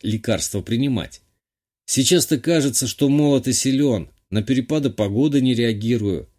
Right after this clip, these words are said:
Но пройдёт всего пару десятков лет, и картина способна поменяться. Уже это испытал, и повторять нет желания. Вот только и на рентген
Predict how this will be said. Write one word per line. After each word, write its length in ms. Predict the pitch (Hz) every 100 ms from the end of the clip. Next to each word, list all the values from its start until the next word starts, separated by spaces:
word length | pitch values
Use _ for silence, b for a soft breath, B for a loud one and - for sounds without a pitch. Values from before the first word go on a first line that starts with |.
| _ _ _ _
Но 220 | 139 151 135
пройдёт 480 | 143 139 139 151
всего 300 | - 135 135
пару 480 | 113 143 143 139 143
десятков 680 | 127 135 - 135 123 123 113
лет, 380 | 127 135 127 - _ _ _ _
и 140 | 113 113
картина 500 | 120 101 123 120 127
способна 600 | - 117 - 110 101 104
поменяться. 840 | 107 120 127 131 110 87 - 57 - _ _ _ _ _
Уже 220 | 135 143
это 240 | 147 123 131
испытал, 640 | 110 - 110 135 120 - _
и 80 | 117
повторять 520 | 101 107 120 117 110
нет 180 | 127 104
желания. 560 | 90 113 117 73 53 - _ _ _ _ _ -
Вот 280 | 92 135 -
только 320 | 202 180 180
и 40 |
на 100 | 170
рентген 520 | 165 170 160 196 185